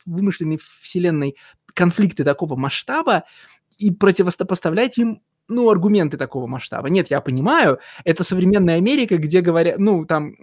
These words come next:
как бы, где людям говорят: «Носите маски, иначе все нафиг перемрете», и люди говорят: «Не ограничивайте мою свободу, не носить маску», да? То есть, наверное, это какой-то акту-, ну, там, типа, <laughs> актуальный масштаб проблематики. Но на у-, вот в масш-,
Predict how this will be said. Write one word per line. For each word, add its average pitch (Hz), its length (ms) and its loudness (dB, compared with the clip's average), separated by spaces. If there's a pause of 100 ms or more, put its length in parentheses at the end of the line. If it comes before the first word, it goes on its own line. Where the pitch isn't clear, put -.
(140)
как 170 140 -6
бы, 156 160 -2 (240)
где 175 160 4
людям 196 260 4
говорят: 190 300 4
«Носите 180 300 0
маски, 190 320 0
иначе 175 260 -2
все 185 180 -6
нафиг 180 320 -4
перемрете», 185 600 2
и 175 140 0
люди 190 200 -2
говорят: 185 360 2
«Не 196 80 2
ограничивайте 170 640 -2
мою 175 140 0
свободу, 202 400 -2
не 165 120 2
носить 156 280 -6
маску», 139 320 -10
да? - 140 -8
То - 40 -18 (340)
есть, - 140 -2 (180)
наверное, 240 560 2
это 233 240 -2
какой-то 220 280 -10
акту-, - 440 -6
ну, 226 240 2
там, 165 180 0
типа, - 240 -8
<laughs> - 320 -8
актуальный 220 560 2
масштаб 170 380 0
проблематики. 156 720 -2 (440)
Но 214 380 0 (140)
на 190 280 -4
у-, 202 180 -4
вот 190 200 -4
в - 140 -18
масш-, 175 240 -4